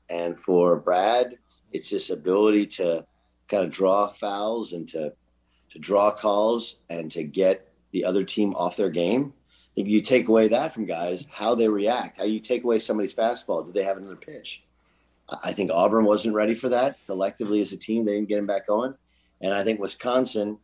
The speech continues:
there's a lot of reasons they lost. I mean, they shot, like, one of eighteen from three. Like, you're not.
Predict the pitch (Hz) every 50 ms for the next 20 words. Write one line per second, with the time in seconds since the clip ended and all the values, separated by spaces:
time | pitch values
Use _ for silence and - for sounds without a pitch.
0 | _ _ _ _ - 151 160 127 127 117 110 95 104 113 120 120 117 110 113 117
1 | 110 113 113 110 110 110 117 123 - - 104 104 101 98 92 - - 107 101 90
2 | 80 76 76 82 87 90 87 82 73 76 _ - - 90 90 85 - - 87 87
3 | 85 82 - - 76 73 - - _ _ _ - 80 87 90 76 73 73 - _
4 | _ _ - 78 80 80 -